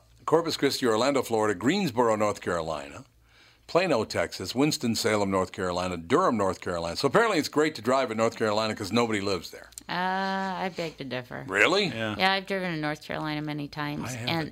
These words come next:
Speaker 2: the roads are fine. It's the drivers that are horrible. Uh, they're very aggressive.
Speaker 1: Oh, they are?
Speaker 2: Yeah. And it's, they have a lot of weird, uh, the way they lay out their streets can be kinda weird and kooky in the
Speaker 1: Mm-hmm.
Speaker 2: cities. Um, out,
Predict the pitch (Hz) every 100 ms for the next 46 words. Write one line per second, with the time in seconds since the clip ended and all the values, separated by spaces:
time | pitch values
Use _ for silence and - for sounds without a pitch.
0 | - 180 165 180 254 427 233 - 160 156
1 | 147 - 156 - - 131 135 160 185 151
2 | 135 139 127 131 143 151 135 123 127 151
3 | - - - - - 156 147 151 190 214
4 | 165 120 131 147 - 117 107 - - _
5 | _ - - 107 98 95 87 95 170 156
6 | 143 147 151 _ _ 165 170 165 156 -
7 | - 175 233 349 359 277 208 180 165 180
8 | 185 180 165 - - - - - - -
9 | 185 180 165 160 - 160 151 151 - -
10 | - 143 - - 156 - - 160 147 -
11 | - - 156 151 139 151 147 165 156 -
12 | 139 - 165 156 - 175 87 160 143 127
13 | 135 - - - - - _ - 160 147
14 | 147 - - - 233 262